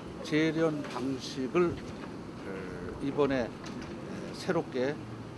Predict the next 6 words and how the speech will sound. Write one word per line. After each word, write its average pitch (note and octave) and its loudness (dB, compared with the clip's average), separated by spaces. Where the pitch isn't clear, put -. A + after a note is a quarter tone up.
강릉에 D3+ 2
그 A2+ -2
일 D#3+ 2
단계에 A#2+ 4
그 A2+ -2
설치함으로써 C3+ -2